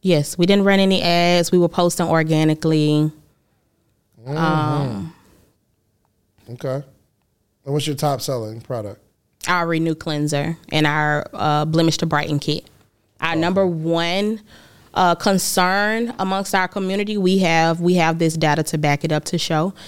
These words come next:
Speaker 2: Gotcha.
Speaker 1: It is dark spots. Yeah.
Speaker 2: I do wanna tell you, though, um, I would severely be taking advantage of you if I gave you twenty thousand dollars for thirty percent of your company.
Speaker 1: I wouldn't take that.
Speaker 2: You, we shook on it, first off.
Speaker 1: But I
Speaker 2: That was a
Speaker 1: wouldn't.
Speaker 2: binding agreement.
Speaker 1: We still have to talk off,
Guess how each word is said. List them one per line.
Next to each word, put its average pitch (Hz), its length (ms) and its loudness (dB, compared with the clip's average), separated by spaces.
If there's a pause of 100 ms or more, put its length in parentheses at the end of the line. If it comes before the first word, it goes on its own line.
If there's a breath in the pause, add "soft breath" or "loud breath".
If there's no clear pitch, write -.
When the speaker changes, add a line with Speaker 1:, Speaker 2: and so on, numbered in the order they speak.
Speaker 2:
Gotcha. 110 120 -8
Speaker 1:
It 170 80 -2
is 156 140 -4
dark 143 300 -6
spots. - 580 -8 (1120)
Yeah. 151 100 0
Speaker 2:
I - 40 -2
do 175 120 4
wanna 185 200 2
tell 160 260 -2
you, 131 160 -2
though, 107 340 -8 (260)
um, 117 340 -8 (180)
I 135 200 -2
would 120 380 -6 (240)
severely 123 680 -6
be 110 180 -10
taking 107 400 -10
advantage 101 440 -12
of 85 100 -16
you 85 160 -18 (340)
if 95 140 -20
I 101 100 -10
gave 98 220 -12
you 95 60 -14
twenty 101 280 -12
thousand 98 340 -10
dollars 101 360 -6
for - 120 -16
thirty 95 280 -10
percent 92 260 -16
of 92 40 -12
your 90 100 -14
company. 104 340 -14
Speaker 1:
I 175 100 -6
wouldn't 143 220 -8
take 131 260 -12
that. - 220 -8 (680)
Speaker 2:
You, 110 200 -8
we 127 140 -4
shook 160 280 -4
on 101 120 -8
it, 87 80 -12
first 127 300 -10
off. 76 420 -18
Speaker 1:
But 170 120 -6
I 160 100 -2
Speaker 2:
That 170 60 -2
was 190 80 -2
a 147 40 -2
Speaker 1:
wouldn't. 110 140 -6
Speaker 2:
binding 131 320 -2
agreement. 120 280 -6
Speaker 1:
We 240 120 2
still 226 280 -4
have 196 220 -8
to 180 100 -4
talk 185 280 -4
off, 160 120 -4